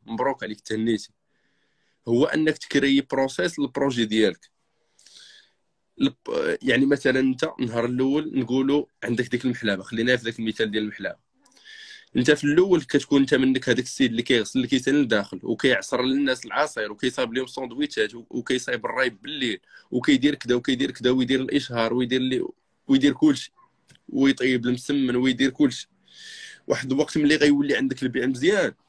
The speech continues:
غادي دير الطاقه، تجيب واحد المراه، غتقول لها: "شوفي، راه هذا المسمن كي كندير نصايبو انا، كي كندير نصايبو، كندير نصايبو، صايبي عليا بهذه الطريقه ديال الله يرحم لك الوالدين". وانت كتولي عاوتاني مثلا حاضر غير كونطوار وكذا.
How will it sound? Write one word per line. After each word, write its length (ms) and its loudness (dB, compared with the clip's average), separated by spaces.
غادي 300 -4
دير 140 4
الطاقه، 380 -4
تجيب 260 -4
واحد 220 -6
المراه، 260 -4
غتقول 260 -4
لها: 120 0
"شوفي، 320 -2
راه 100 -2
هذا 180 -2
المسمن 420 -4
كي 140 -10
كندير 360 -6
نصايبو 420 -6
انا، 240 -4
كي 140 -14
كندير 300 -4
نصايبو، 320 -6
كندير 320 -6
نصايبو، 320 -4
صايبي 320 0
عليا 220 0
بهذه 160 2
الطريقه 380 0
ديال 140 0
الله 120 -4
يرحم 200 -4
لك 160 -6
الوالدين". 380 0
وانت 240 0
كتولي 420 -2
عاوتاني 320 2
مثلا 340 -2
حاضر 240 -2
غير 140 0
كونطوار 540 0
وكذا. 240 -8